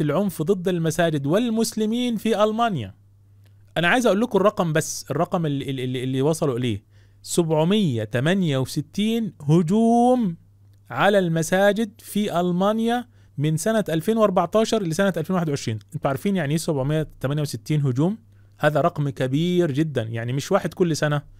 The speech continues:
ولا اثنين كل سنة، ولا ثلاثة كل سنة، لا،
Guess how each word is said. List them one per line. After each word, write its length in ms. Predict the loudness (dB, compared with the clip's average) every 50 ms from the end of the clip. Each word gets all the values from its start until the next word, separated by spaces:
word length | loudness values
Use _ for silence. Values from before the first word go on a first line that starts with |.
| -20 -20 -20 -16 -4
ولا 260 | 0 2 2 2 0
اثنين 320 | -2 -2 -2 0 0 0 2
كل 260 | 0 2 0 2 0
سنة، 280 | 0 0 0 0 0 -2 -6 -18 _ -20 -20 _ _
ولا 340 | -4 0 2 2 4 2 2
ثلاثة 420 | 2 0 2 2 2 2 2 0 -2
كل 280 | 0 0 -2 0 -2
سنة، 280 | -2 -2 -2 -2 -4 -4 -8 _ -20 -20 -20 _ _
لا، 420 | -2 0 2 2 2 0 -2 -6